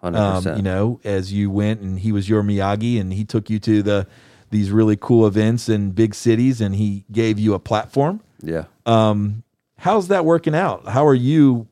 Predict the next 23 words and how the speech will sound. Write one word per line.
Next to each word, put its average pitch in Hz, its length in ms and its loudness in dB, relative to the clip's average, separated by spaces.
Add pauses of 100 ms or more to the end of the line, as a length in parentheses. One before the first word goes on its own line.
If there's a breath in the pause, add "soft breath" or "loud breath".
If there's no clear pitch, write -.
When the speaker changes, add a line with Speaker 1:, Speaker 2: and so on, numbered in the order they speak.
Speaker 1:
building 120 340 2
platforms 120 600 0
and 110 80 0
helping 113 300 0
other 110 160 0
people 110 320 -2
underneath 107 420 -2
you? 80 140 -14 (840)
Speaker 2:
Um, 95 680 -2 (640)
it's 117 120 -4
a 123 60 2
great 143 220 4
question, 127 600 0
and 110 840 -2 (280)
I, 101 720 -2 (120)
I 113 140 -6
think 123 240 -4
that's 117 240 0
one 110 220 0
of 113 60 0
the 107 80 0
reasons 98 420 -2
why 87 580 -2